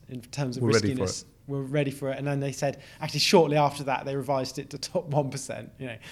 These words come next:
Speaker 1: So I think, you know, there was a clear thing of, you know, i-, in a wa-, in the first instance, it was sort of legitimate to hold Woodford, but, I mean, it, or should already have just had its place.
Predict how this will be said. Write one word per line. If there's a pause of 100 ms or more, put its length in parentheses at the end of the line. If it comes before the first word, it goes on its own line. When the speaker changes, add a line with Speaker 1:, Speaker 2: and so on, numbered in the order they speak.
(200)
Speaker 1:
So
I
think,
you
know,
there
was
a
clear
thing
of, (680)
you
know, (180)
i-, (180)
in
a
wa-,
in
the
first (120)
instance,
it
was
sort
of
legitimate
to
hold
Woodford,
but,
I
mean,
it,
or
should
already
have
just
had
its
place.